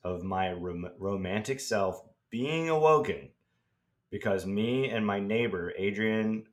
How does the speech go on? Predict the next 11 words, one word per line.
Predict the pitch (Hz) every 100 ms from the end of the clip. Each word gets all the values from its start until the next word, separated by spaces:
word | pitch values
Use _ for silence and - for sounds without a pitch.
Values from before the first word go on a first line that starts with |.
| _
uh, | 90 87 87 - 95
Renault | 98 101 104 90 80 - _
<laughs> | _
at | -
the | 101
time, | - 92 92 92 - _ _ - _ _ _
Adrian, | 92 104 104 110 92 95 - _ _ _ _ _ _ _
would | 98 110 104 104 92 - -
blare | 98 113 120 131 143 151 156 - 110
this | 90 110 110 - -
song | 110 104 98 90 87